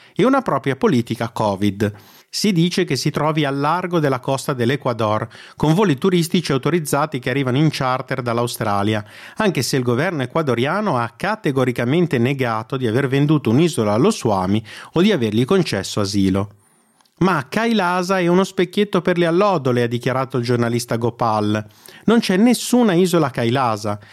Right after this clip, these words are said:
La mia ipotesi è che Nityananda si nasconda in qualche luogo segreto in Nepal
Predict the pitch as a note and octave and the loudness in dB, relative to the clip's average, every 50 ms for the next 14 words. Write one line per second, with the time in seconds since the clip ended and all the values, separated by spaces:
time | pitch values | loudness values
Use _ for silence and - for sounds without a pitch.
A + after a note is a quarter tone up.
0 | - - - - C3 D3+ G3 A#3+ A#3+ G3 D3 - - C3+ B2+ B2 - C3 A#2+ A2 | -20 -10 -4 -2 2 4 4 4 4 2 0 0 0 0 0 0 -2 -2 -2 0
1 | A#2 A#2 G#2+ - A#2 A2+ D3+ G3+ G3 - F3+ E3 E3 E3 E3+ E3+ F3 F3+ E3 - | 0 -2 0 0 2 2 2 2 2 2 0 0 0 0 0 0 0 -2 -2 0
2 | - C#3+ D3 D3+ - - C#3+ C3+ C3+ C#3 D3 C#3 C3 - F3 F3+ F3 F3+ - C#3+ | 0 0 0 -2 -2 0 0 2 2 2 2 0 0 0 0 0 0 0 0 0
3 | C3+ C#3 C#3+ C#3+ C#3+ C#3+ C3+ - C3+ B2+ B2 B2+ B2 B2 - B2+ B2 B2+ B2+ A#2+ | 2 2 2 2 0 -2 -2 -2 -2 -2 0 -2 -2 0 0 2 4 4 2 2
4 | A#2 A2+ - - A#2 A#2 A#2 | 0 -2 -2 -2 -4 -4 -4